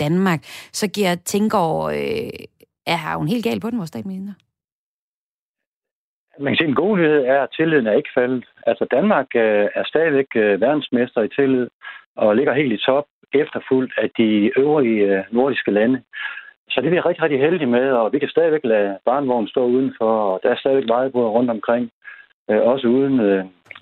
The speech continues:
Speaker 2: overvågning. Og, øh, det er vi heldige med, og det skal vi videre påskynde, og vi kan cykle rundt,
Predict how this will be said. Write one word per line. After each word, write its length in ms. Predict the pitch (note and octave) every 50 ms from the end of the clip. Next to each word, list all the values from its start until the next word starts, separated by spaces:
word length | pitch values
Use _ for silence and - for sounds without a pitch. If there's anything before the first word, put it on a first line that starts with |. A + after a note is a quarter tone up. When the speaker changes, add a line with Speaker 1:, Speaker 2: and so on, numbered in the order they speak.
| - -
Speaker 2:
overvågning. 640 | - A#2+ B2+ B2+ A2+ A#2 A#2 A2 G2+ F#2+ F2+ F2+ F2+ - - -
Og, 520 | - - A2+ A2 G#2+ A2 G#2+ G#2 G#2 G#2
øh, 100 | G2+ G2+ - - - - - - - _ -
det 40 | C#3
er 20 |
vi 80 | B2+ A#2+
heldige 280 | A#2+ C#3 D3+ E3+ D#3 A#2+
med, 220 | A2 A2 A#2 A#2+ A#2 - -
og 80 | - B2
det 80 | - -
skal 120 | - C#3 C3
vi 80 | B2+ B2+ B2 B2 A#2+ -
videre 200 | D#3 F3+ F3+ C#3 - -
påskynde, 460 | D3 E3 E3 - - C3+ C3+ B2+ F#2+
og 200 | G2+ G#2 A#2+ A#2+
vi 60 | A#2
kan 140 | - B2+ A2
cykle 300 | - - G3+ - - A#2+
rundt, 240 | B2 D3 D3+ C3